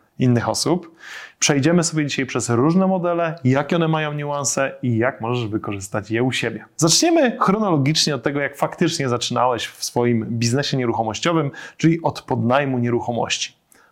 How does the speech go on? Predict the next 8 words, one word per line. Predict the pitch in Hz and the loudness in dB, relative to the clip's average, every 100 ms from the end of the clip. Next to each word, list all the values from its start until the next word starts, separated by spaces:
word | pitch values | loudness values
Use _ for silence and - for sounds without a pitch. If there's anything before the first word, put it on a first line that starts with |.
| _ _ | _ _
O | - 208 | 2 2
co | 202 | 2
chodzi | 139 147 139 | 2 2 0
z | - | 0
tym | 123 | -2
podnajmem | 117 117 175 185 160 139 - | -2 2 2 4 2 0 0
i | 123 | 2
jak | 120 165 220 - | 4 2 0 -4